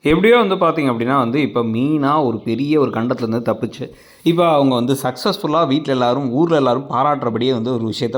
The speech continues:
பண்ணியிருக்காங்க. இதுல நமக்கான ஒரு லாஜிக்கல் மிஸ்டேக்கா இருக்கிறது இந்த கதையில வந்து பார்த்தீங்கன்னா, அ, மீனா அங்க லஞ்சம் வாங்கிட்டு இருக்காங்கங்கும் போதே, லஞ்சம் வாங்கிட்டாங்க, அவங்கள பிடிச்சிருக்கோன்னு லைவ் நியூஸ் வந்து லோக்கல் சேனல்ல வர,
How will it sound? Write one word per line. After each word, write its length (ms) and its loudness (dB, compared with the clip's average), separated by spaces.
பண்ணியிருக்காங்க. 440 -6
இதுல 180 4
நமக்கான 360 2
ஒரு 180 4
லாஜிக்கல் 640 0
மிஸ்டேக்கா 380 0
இருக்கிறது 340 0
இந்த 140 0
கதையில 400 0
வந்து 80 -2
பார்த்தீங்கன்னா, 600 -4
அ, 340 0
மீனா 380 0
அங்க 300 -2
லஞ்சம் 460 0
வாங்கிட்டு 520 0
இருக்காங்கங்கும் 480 0
போதே, 300 0
லஞ்சம் 380 2
வாங்கிட்டாங்க, 340 0
அவங்கள 300 -2
பிடிச்சிருக்கோன்னு 440 -2
லைவ் 260 2
நியூஸ் 220 -2
வந்து 200 -4
லோக்கல் 300 0
சேனல்ல 400 0
வர, 300 0